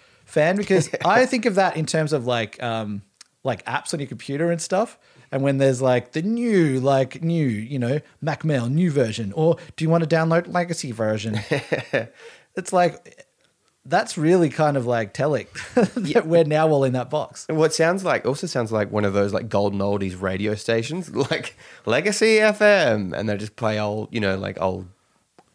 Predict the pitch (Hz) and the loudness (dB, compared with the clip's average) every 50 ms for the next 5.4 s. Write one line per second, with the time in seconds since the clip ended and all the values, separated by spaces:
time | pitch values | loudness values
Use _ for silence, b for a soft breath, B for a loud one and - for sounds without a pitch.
0 | - - _ - 120 110 107 104 101 110 107 98 107 123 117 104 98 - - - | -20 -20 _ -8 -6 -4 -4 -4 -4 -6 -8 -6 -6 -6 -6 -6 -8 -10 -6 -6
1 | 110 104 98 98 98 - b b b b b b b b b 120 120 107 92 101 | -4 -4 -4 -6 -10 -12 b b b b b b b b b 0 0 0 2 0
2 | 131 - - _ _ _ _ _ _ B B B B B B B B B B B | -2 -4 -6 _ _ _ _ _ _ B B B B B B B B B B B
3 | B B B B B B B _ - - 113 92 104 104 101 95 95 98 101 107 | B B B B B B B _ -10 -10 -8 -2 0 0 0 0 -2 -4 -4 0
4 | - 165 170 - - 180 139 - - _ _ - B B B B B B B B | 2 2 2 2 0 -2 -2 -2 -8 _ _ -12 B B B B B B B B
5 | _ _ _ - - - - - | _ _ _ -20 -14 -14 -14 -16